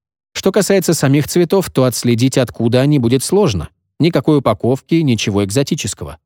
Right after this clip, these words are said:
Такие продаются в любом магазине. Но", сказал Роджер, подходя к своему компьютеру, "я сравнил этот букет с тем, который получила Шварцман. В обоих были калы и герберы. Но разных видов, так что похоже на букеты из разных магазинов".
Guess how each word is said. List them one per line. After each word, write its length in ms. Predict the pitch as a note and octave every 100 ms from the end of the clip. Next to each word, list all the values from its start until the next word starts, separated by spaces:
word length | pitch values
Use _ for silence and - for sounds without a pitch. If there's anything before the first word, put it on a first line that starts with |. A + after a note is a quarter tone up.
| _ _ _
Такие 300 | A3 - F3+
продаются 520 | C3+ B2 A#2+ B2+ -
в 80 | A2
любом 260 | A2 G#2+ G2+
магазине. 560 | G2 G2+ G2+ G#2+ D2+ _ _ _ _ _ _ F#2+
Но", 380 | G2 G2+ D3+ - _ -
сказал 380 | - C#3+ C3+ B2+
Роджер, 360 | C3+ A#2+ B2+
подходя 420 | A#2 A#2 B2 B2 A2+
к 40 |
своему 260 | - A#2 A2+
компьютеру, 600 | A#2 A2 A#2 A#2 A2 - _ _ _ -
"я 200 | A2 G#3+
сравнил 520 | - F3 D3 E3+ G3+
этот 220 | D3+ C#3
букет 340 | B2 B2 D#3 C#3
с 100 | -
тем, 260 | B2 D#3+
который 360 | D#3+ D3 B2+ A#2
получила 460 | B2 A2+ - B2 C3+
Шварцман. 600 | F#3+ G3 - - D2 - _ _ _ -
В 80 | G#2+
обоих 460 | A2+ F#2+ A#2 C#3 G2+
были 300 | G#2 A2 A2
калы 440 | - G2 G#2+ B2
и 140 | -
герберы. 520 | C3 E3 F#3 B2+ D2+ - _ _ _ _ _ -
Но 100 | A#2+
разных 380 | B2+ B2 C#3+
видов, 340 | G3+ A3 F#2+ - _ _
так 160 | - D3+
что 160 | - G#3
похоже 400 | G3 - F3 F3+
на 100 | D3+
букеты 420 | C#3 C#3+ C#3+ E3
из 260 | - C#3+
разных 420 | A2+ G2+ G2 A2 C#3
магазинов". 540 | C#3+ C#3+ F2 D2